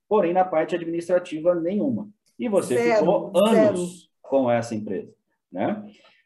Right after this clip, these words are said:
Speaker 1: O maior problema que a gente vê, isso não é estatística recente, já faz muito tempo, né, que oitenta por cento das empresas fecham nos primeiros dois anos, et cetera,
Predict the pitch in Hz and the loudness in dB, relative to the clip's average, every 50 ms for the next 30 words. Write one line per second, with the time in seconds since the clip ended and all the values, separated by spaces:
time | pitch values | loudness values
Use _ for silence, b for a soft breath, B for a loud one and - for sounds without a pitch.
0 | B B - 117 143 147 151 151 151 170 214 226 220 226 220 180 160 151 147 143 | B B -8 -2 0 2 4 4 6 4 4 2 2 0 0 2 2 2 2 2
1 | 135 127 135 127 127 131 123 - 131 113 120 131 123 95 123 147 151 151 - 165 | 2 -2 -4 -2 -2 -2 -4 -4 -8 -4 -2 -2 0 0 0 -2 -2 -2 -4 -4
2 | 147 123 - 113 113 123 139 143 135 139 143 143 - 127 120 - 127 123 - 127 | -4 -4 -6 -4 -4 -2 0 2 2 0 0 0 -2 -4 -4 -4 -8 -8 -6 -6
3 | 117 117 113 113 - 113 131 156 - 113 107 113 113 120 117 - - 123 120 113 | -6 -6 -6 -6 -4 -4 -4 -4 -4 -6 -2 -2 -2 -2 -2 -2 -2 -2 -2 -2
4 | 113 123 127 143 165 175 - - - - - - 262 294 311 - 339 269 - 262 | -2 -2 0 0 -2 -2 -6 -10 -8 -6 -4 -2 -2 -2 -2 -4 -4 -2 -2 -2
5 | 302 302 302 - 120 110 113 110 110 - 165 170 165 147 151 151 143 - - 156 | -2 -4 -4 -6 -4 -4 -4 -4 -2 -2 -2 -2 -2 -4 -6 -8 -10 -6 -6 -4
6 | 151 147 143 143 143 139 139 - 135 135 139 135 - - 123 127 139 139 139 - | -4 -4 -4 -4 -4 -6 -4 -4 -6 -4 -4 -8 -8 -2 0 2 2 2 0 -4
7 | 139 131 131 120 - - 127 117 120 135 135 120 127 135 143 143 120 113 131 151 | -4 -4 -4 -6 -8 -10 -8 -4 -4 -4 -4 -4 -4 -4 -4 -4 -2 0 2 2
8 | 151 139 131 123 123 120 - - - 135 143 147 147 165 165 - | 2 2 0 -2 -6 -8 -8 -4 0 0 0 0 0 -4 -8 -8